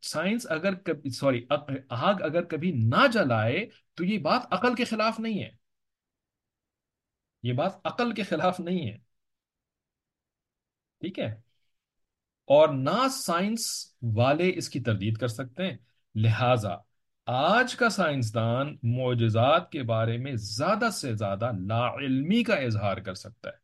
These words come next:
कि भाई, we don't understand the phenomena behind it, we don't understand the working behind it। ज्यादा से ज्यादा इतना कह सकते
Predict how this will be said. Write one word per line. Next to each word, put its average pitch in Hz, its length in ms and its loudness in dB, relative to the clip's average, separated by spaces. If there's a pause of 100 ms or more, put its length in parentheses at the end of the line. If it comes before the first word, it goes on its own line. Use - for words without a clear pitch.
(500)
कि 160 80 0
भाई, 196 220 0
we 208 300 0
don't 226 360 -2
understand 190 1040 4
the 147 140 10 (460)
phenomena 131 480 0
behind 95 460 -8
it, - 100 -20 (260)
we 151 140 -4
don't 196 260 -2
understand 190 800 -2
the 175 80 4 (200)
working 175 360 2
behind 110 360 -4
it। 80 120 -14 (280)
ज्यादा 196 500 2
से 175 120 -6
ज्यादा 147 200 4
इतना 127 240 -2
कह 98 140 -4
सकते 85 200 -14